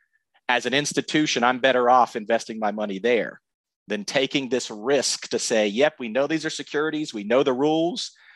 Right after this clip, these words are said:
and we're gonna do these things inside that and risk being enforced against if we make a mistake," versus going over here where there's very little chance of enforcement and a lot of opportunity to make money. So,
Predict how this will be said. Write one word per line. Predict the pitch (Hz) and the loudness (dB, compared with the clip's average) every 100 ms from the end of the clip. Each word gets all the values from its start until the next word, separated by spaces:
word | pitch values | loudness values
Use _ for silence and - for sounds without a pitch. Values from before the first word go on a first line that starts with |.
| - - | -16 -4
and | 110 | -4
we're | 117 110 | 0 2
gonna | 110 | 2
do | 101 - 254 | 0 0 0
these | 269 269 - | 2 2 2
things | 131 127 127 113 - _ _ _ | 2 2 0 -6 -10 _ _ _
inside | 127 147 139 - 131 131 117 | 0 0 2 4 6 6 4
that | 117 113 110 _ - | 2 2 0 _ -6
and | 104 101 104 | -6 -6 0
risk | 131 131 - 107 | 2 2 -2 -4
being | 120 113 110 104 _ _ _ _ _ _ _ _ _ - | -2 -2 -4 -8 _ _ _ _ _ _ _ _ _ -2
enforced | 107 - 123 139 - | -2 0 4 4 4
against | 156 156 160 123 | 4 4 4 2
if | 127 | 2
we | |
make | 113 117 - | 2 2 2
a | |
mistake," | 104 - 123 180 - - _ _ _ | -4 0 2 2 -2 -20 _ _ _
versus | 127 123 117 | -4 -2 -4
going | 101 127 120 | 0 0 4
over | 120 113 | 2 0
here | - 123 | -2 0
where | 113 110 | 0 0
there's | 104 101 - - | -2 -4 -8 -12
very | 104 120 120 | 0 4 6
little | 113 113 110 | 4 2 0
chance | - 107 107 | -2 -2 -2
of | 95 | -6
enforcement | 92 - 101 - 87 _ - - - | -10 -8 -8 -6 -10 _ -20 -12 0
and | 110 | 4
a | |
lot | 104 113 | 8 8
of | 107 | 8
opportunity | 104 107 - 104 87 | 4 4 -6 -6 -6
to | 87 | -6
make | 87 - | -6 -8
money. | 69 - _ _ _ _ - - - | -14 -14 _ _ _ _ -20 -18 -4
So, | - 117 113 | 4 6 6